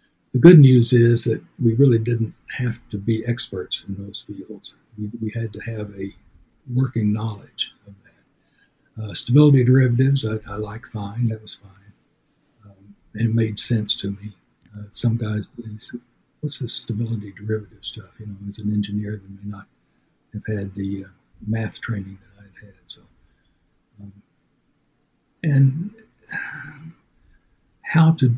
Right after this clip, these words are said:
test airplanes and things like that, uh, very, very unique, uh, set of, uh, requirements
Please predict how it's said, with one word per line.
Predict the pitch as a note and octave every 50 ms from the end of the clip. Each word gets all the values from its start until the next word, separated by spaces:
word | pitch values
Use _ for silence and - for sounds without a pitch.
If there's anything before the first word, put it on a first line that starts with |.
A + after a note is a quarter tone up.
| - _ -
test | - C#3+ C#3 B2+ - -
airplanes | C3+ C3+ C3 A#2+ - - B2+ B2 B2 A#2+ A#2+ A#2+ A#2+ -
and | G#2+ G#2+
things | - B2+ B2 B2 A#2+ -
like | A2+ G#2+ - -
that, | B2+ B2 A#2 G#2+ A2 - - -
uh, | G2+ G#2 G#2
very, | G#2 G#2 G#2+ B2 C#3 C#3+ C#3 B2+ A#2 A2+ G#2+ G#2 - - _ - B2+ - _ _ _ _ _ _ _ _ _ _ _ - A#2+ - _ _ _ _ _ - -
very | B2+ C3 D3+ D3+ C3+ A2+
unique, | G#2+ A2 A2+ A2+ A#2 B2 A#2 G#2+ - - A#2+ A2 G2+
uh, | G2+ G2+ G2 - _ E3 E3+ _ _ _ _ _ _ _ _ _ -
set | - - - C3 A#2+ A2+
of, | G#2+ G#2 G2+ G2+ - A2
uh, | - - - - - _ _ - E3+ - _ _ _ _ _ _ _ _ _ _ _ _ _ _ -
requirements | - A#2 - - - A2+ G#2+ A2+ A2+ A2+ A2 G#2+ G#2 - - -